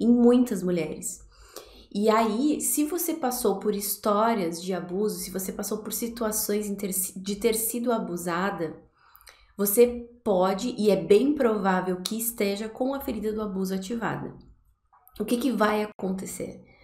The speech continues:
Quando você se relaciona, o seu corpo, quando ele tá num estado de trauma, quando ele tá num estado de dor, ele congela no tempo.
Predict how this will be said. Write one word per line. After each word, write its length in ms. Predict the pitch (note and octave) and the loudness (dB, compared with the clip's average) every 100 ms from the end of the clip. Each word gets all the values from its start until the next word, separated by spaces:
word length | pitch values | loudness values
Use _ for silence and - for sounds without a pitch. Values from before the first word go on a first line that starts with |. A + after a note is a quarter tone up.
| - - - _ _ _ _ | -20 -20 -20 _ _ _ _
Quando 480 | A#3+ A#3+ D4+ D#4+ B3 | 8 8 8 4 2
você 340 | A3+ A#3 G3+ | -2 0 0
se 140 | F#3+ F#3+ | -2 -2
relaciona, 1040 | F#3+ F#3 F3+ - G3+ G3+ A3+ F#3 F3 - - _ - | -2 -2 -2 -2 -2 0 0 0 -2 -8 -18 _ -10
o 40 | |
seu 340 | F#3 - B3+ B3+ | -4 2 2 2
corpo, 440 | - G3 G3+ G3+ | 2 2 2 -2
quando 220 | - G3 | -4 -4
ele 160 | G3 F#3+ | -2 -4
tá 160 | F#3+ A3 | -4 -2
num 120 | A#3 | -2
estado 300 | - G#3+ F#3 | 0 -2 -4
de 140 | E3+ | -6
trauma, 800 | - - F#3+ F#3 F#3+ F3 - - - - - - | -8 -2 2 4 2 0 -2 -8 -20 -20 -20 -6
quando 120 | - | 0
ele 60 | F#3+ | 2
tá 80 | G#3 | 2
num 80 | G#3 | 2
estado 320 | G3+ G3+ G3 | 0 0 -2
de 140 | F3+ | -4
dor, 480 | E3+ F#3+ F#3+ F#3 - - - - | 0 2 4 2 0 -10 -20 -6
ele 200 | G#3+ G3+ | -2 0
congela 580 | - A3 A3 G3 G3 G3 | 2 2 4 2 2 2
no 120 | G3+ | 0
tempo. 600 | G#3 G#3 F#3 F3+ F3+ D3+ | 0 0 0 0 -8 -12